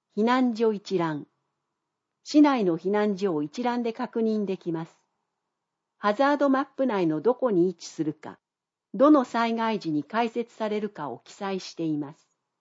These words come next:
十一月末までに全戸にポスティング。取手市総合防災マップは、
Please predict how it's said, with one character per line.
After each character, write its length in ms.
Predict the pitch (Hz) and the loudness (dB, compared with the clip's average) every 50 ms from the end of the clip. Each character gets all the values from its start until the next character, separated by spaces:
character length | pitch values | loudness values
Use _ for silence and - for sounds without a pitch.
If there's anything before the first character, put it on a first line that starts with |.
| _ _ _ _ _ _ _ _ _ _ _ _ _ _ _ _ _ _ _ _ _ _ _ - | _ _ _ _ _ _ _ _ _ _ _ _ _ _ _ _ _ _ _ _ _ _ _ -16
十 340 | 185 165 - 262 294 302 311 | -8 2 6 8 10 10 10
一 240 | 311 294 - 285 285 | 8 8 6 4 2
月 280 | 285 285 285 - 285 269 269 269 - | 4 2 2 0 2 2 2 2 0
末 100 | - 202 | 0 0
ま 120 | 175 160 | 0 0
で 160 | 143 135 131 123 | 0 0 -2 -4
に 200 | 123 131 - - _ _ _ _ _ 147 | -4 -6 -8 -10 _ _ _ _ _ -6
全 300 | 147 - 262 285 277 254 | 2 4 6 6 6 4
戸 200 | - - 156 139 | 2 -2 -2 -2
に 120 | 135 120 | -2 -2
ポ 160 | - - 147 | -4 -6 -10
ス 140 | 139 - - | -10 -10 -6
テ 120 | _ - 185 | _ 4 6
ィ 100 | 170 165 | 6 6
ン 80 | 156 | 6
グ。 200 | 143 139 131 - - _ _ _ _ _ _ _ _ _ _ _ _ _ _ _ _ _ _ _ _ _ _ _ _ _ _ _ _ | 4 2 -2 -4 -8 _ _ _ _ _ _ _ _ _ _ _ _ _ _ _ _ _ _ _ _ _ _ _ _ _ _ _ _
取 220 | - 240 254 269 254 | -4 -2 -2 0 2
手 140 | 262 262 | 2 0
市 60 | 254 - | 0 -2
総 340 | - - - 262 277 277 | -4 4 6 6 8 8
合 200 | 262 277 269 269 | 6 6 4 4
防 200 | 247 262 254 262 | 6 6 4 4
災 300 | 254 - - 254 247 240 | 4 2 -2 -2 -2 0
マ 120 | 240 233 240 | -2 -2 -4
ッ 40 | 240 _ _ | -6 _ _
プ 100 | 170 160 | -6 -6
は、 200 | 143 113 - - | -6 -6 -8 -12